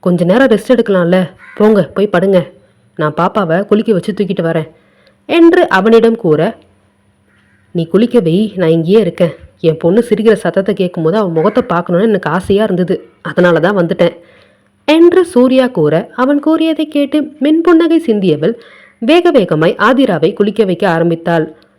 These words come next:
பின்பு அவளை குளிக்க வைத்து ஒரு துண்டில் சுற்றி பொம்மை போல் அவளை தூக்கி கொண்டு வந்தவள், "நீங்க போய் முதல்ல குளிச்சுட்டு வாங்க, ரொம்ப டயர்டா இருப்பீங்க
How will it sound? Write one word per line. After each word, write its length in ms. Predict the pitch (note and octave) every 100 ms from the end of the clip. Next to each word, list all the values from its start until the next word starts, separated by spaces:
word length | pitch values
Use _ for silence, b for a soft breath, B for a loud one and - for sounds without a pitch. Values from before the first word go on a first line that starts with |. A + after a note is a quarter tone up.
| b _ -
பின்பு 300 | D#4+ D#4+ E4 D#4
அவளை 300 | G3+ G#3 A#3
குளிக்க 320 | C#4+ D4 D4+
வைத்து 280 | C#4+ C4 C#4+ -
ஒரு 180 | F#3 G#3+
துண்டில் 420 | A#3+ C4+ D4 D#4
சுற்றி 360 | - F3+ - G#3+ -
பொம்மை 320 | F#3+ A#3 C#4 D#4
போல் 200 | D4+ D4
அவளை 240 | G3+ F3+
தூக்கி 280 | G3 A#3+ A#3+
கொண்டு 240 | A#3+ G3+ G3
வந்தவள், 400 | D#3+ D3+ D3 A3 b b b b _ _ _ _
"நீங்க 200 | E3 E3 D#3+
போய் 220 | G3+ A3
முதல்ல 240 | F3 G#3+
குளிச்சுட்டு 360 | A3+ G#3 - G3
வாங்க, 240 | D#3+ D#3+ D#3 - _
ரொம்ப 280 | D#3 D#3 F#3
டயர்டா 340 | F3 D#3+ F3
இருப்பீங்க 360 | G3 G3 E3+